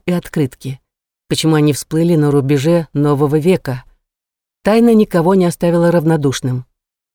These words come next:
Кто взял на себя труд разнести по домам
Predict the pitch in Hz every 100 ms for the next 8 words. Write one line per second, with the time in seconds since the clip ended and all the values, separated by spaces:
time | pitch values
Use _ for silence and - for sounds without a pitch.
0 | - - 247 269 202 240 220 202 170 185
1 | - 220 233 180 147 170 - 220 - 143
2 | 151 185 190